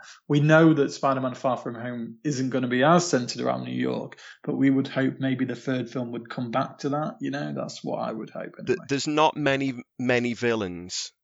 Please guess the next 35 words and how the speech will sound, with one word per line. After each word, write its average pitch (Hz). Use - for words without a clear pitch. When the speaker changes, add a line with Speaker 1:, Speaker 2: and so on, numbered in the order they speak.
Speaker 2:
who 95
are 95
split -
like 101
that. 104
You 110
know, 107
you 117
think 113
Joker, 107
Batman, 92
Lex 107
Luthor, 101
Superman, 95
Magneto, 107
Speaker 1:
Yeah. 101
Speaker 2:
X-Men. 95
But 120
if -
you 151
said 131
to 135
me, 113
"Kingpin," 127
I'm 117
literally 117
fifty 104
fifty 113
between 98
Speaker 1:
Yeah, 143
me 160
Speaker 2:
Daredevil 156
and 143
Speaker 1:
too. -
Speaker 2:
Spider-Man. 107